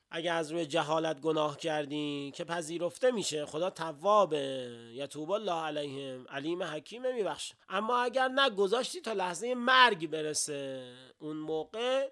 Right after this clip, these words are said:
توبه تو پذیرفته نمیشه. امام هم در این روایت داره به همین آیه استشهاد می‌کنه و میگه: "لم یکن للعالم توبه"، برای عالم توبه‌ای نیست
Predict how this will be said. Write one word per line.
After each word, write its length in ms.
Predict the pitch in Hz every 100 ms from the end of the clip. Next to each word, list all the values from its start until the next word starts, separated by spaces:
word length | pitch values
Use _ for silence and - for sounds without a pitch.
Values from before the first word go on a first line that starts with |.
| -
توبه 500 | 165 170 165 226 226
تو 160 | - 160
پذیرفته 640 | 170 156 160 156 151 202
نمیشه. 540 | 196 151 135 139 135 -
امام 340 | 165 202 190
هم 180 | 147 151
در 120 | 156
این 160 | 175 160
روایت 400 | 151 151 165 143
داره 180 | 151 156
به 100 | 147
همین 320 | 160 175 143
آیه 440 | 147 147 165 147
استشهاد 640 | 143 - 156 - 196 302
می‌کنه 460 | 285 - 247 254 262 - _
و 80 | 147
میگه: 180 | 151 190
"لم 360 | 208 240 233 170
یکن 340 | 160 156 156
للعالم 640 | 151 151 151 151 147 147 147
توبه"، 640 | 139 143 143 135 143 139
برای 320 | 135 147 175 160
عالم 380 | 151 156 196
توبه‌ای 440 | 226 175 175 208 220
نیست 480 | 202 175 - -